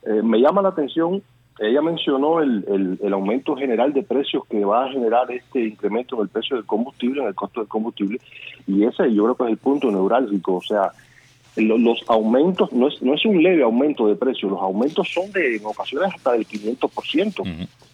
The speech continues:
Speaker 1: Eh, entonces, si esto tiene una repercusión en toda la, la, la vida, eh, la, de la pobre economía que tiene el país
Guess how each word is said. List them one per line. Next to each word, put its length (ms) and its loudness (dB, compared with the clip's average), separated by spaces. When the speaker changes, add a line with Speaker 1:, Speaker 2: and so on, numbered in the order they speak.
Speaker 1:
Eh, 240 0
entonces, 380 -4
si 200 2
esto 180 0
tiene 240 2
una 140 2
repercusión 680 0
en 160 -2
toda 260 2
la, 240 2
la, 220 2
la 200 0
vida, 540 2
eh, 360 2
la, 100 0
de 120 -2
la 100 -2
pobre 240 2
economía 460 -2
que 100 -8
tiene 180 -6
el 80 -2
país 340 0